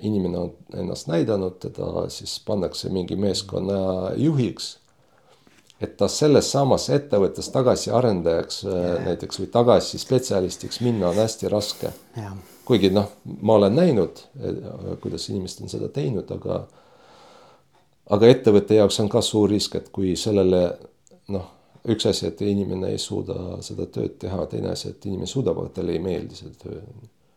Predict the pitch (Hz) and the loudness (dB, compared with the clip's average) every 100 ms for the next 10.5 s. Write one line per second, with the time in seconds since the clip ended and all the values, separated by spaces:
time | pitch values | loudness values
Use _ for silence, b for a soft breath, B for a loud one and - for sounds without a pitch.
0 | _ _ _ _ _ _ _ - 90 - | _ _ _ _ _ _ _ -6 -4 -4
1 | 92 - - 92 92 90 - 113 92 - | -6 -8 -6 -4 -2 -4 0 0 0 -2
2 | 82 - - 92 90 90 b b b b | -8 -10 -6 -2 -2 -4 b b b b
3 | b b b b b _ _ _ - 92 | b b b b b _ _ _ -10 -6
4 | 90 - 139 127 90 - 101 92 113 117 | -4 2 4 6 4 -2 -4 0 0 0
5 | 104 87 87 90 90 90 87 92 - 107 | 0 2 2 0 -2 -2 -2 -6 -2 4
6 | 127 127 101 - 135 127 90 85 - 95 | 6 6 2 0 0 2 2 2 -2 -2
7 | 92 87 - - 85 - 104 - - 92 | 0 0 -2 -4 0 2 2 2 0 2
8 | 87 - - - 113 117 - 98 113 - | 4 2 -2 -2 6 6 4 2 2 2
9 | 87 82 - - - 98 - 85 - 87 | 0 0 -2 -12 -4 -2 -2 -6 -6 -10
10 | - 85 82 104 85 | -8 -8 -6 -4 -4